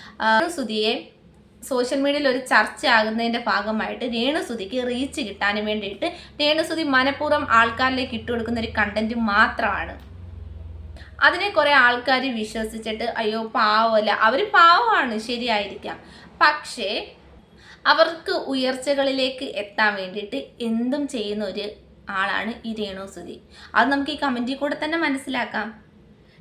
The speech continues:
"നീയൊക്കെ നെഗറ്റീവ് ഇട്ട് മെഴുകടാ, എങ്കിലേ എനിക്ക് ഉയർച്ചയിൽ എത്താൻ പറ്റൂ" എന്നുള്ളത്. അവർക്കറിയാം അവരുടെ ആൽബങ്ങളോ അല്ലെങ്കിൽ അവരുടെ അഭിനയവും കൊണ്ടല്ല അവർ ഈ ഒരു സ്ഥാനത്തെത്തിയത്.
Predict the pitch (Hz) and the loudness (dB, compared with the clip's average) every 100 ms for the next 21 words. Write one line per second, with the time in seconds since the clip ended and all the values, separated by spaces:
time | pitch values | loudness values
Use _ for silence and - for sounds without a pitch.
0 | - 214 233 285 262 269 269 320 294 - | -8 -8 -2 -2 0 -2 -2 -4 -2 -2
1 | 269 226 214 226 196 180 - - 202 208 | -2 0 2 2 2 -2 -12 -12 -10 -6
2 | 220 240 240 226 233 220 208 208 - 214 | -2 0 0 -2 -4 0 0 -2 -2 -2
3 | 202 - 196 202 180 - 196 185 175 - | -2 0 -2 -2 -8 -10 -12 -12 -12 -12
4 | - - - - - - - - - - | -14 -18 -20 -20 -20 -20 -20 -20 -20 -4
5 | 233 277 294 294 277 285 214 - - - | 0 0 4 4 4 2 -2 -4 -18 -20
6 | - 220 226 269 269 254 302 320 - 233 | -2 0 4 2 2 4 4 2 0 6
7 | 240 247 233 262 254 233 240 - - 226 | 6 6 0 0 4 4 4 0 -2 -2
8 | 240 247 269 226 226 240 269 - 220 226 | -2 -2 -2 -2 -4 2 4 4 0 -2
9 | 240 254 262 262 269 233 226 254 226 220 | -4 -2 -2 -2 0 -2 -2 0 0 0
10 | 226 226 214 214 - 202 196 208 196 196 | -4 -2 -4 -4 -4 -4 -4 -10 -12 -12
11 | 208 - - | -12 -14 -16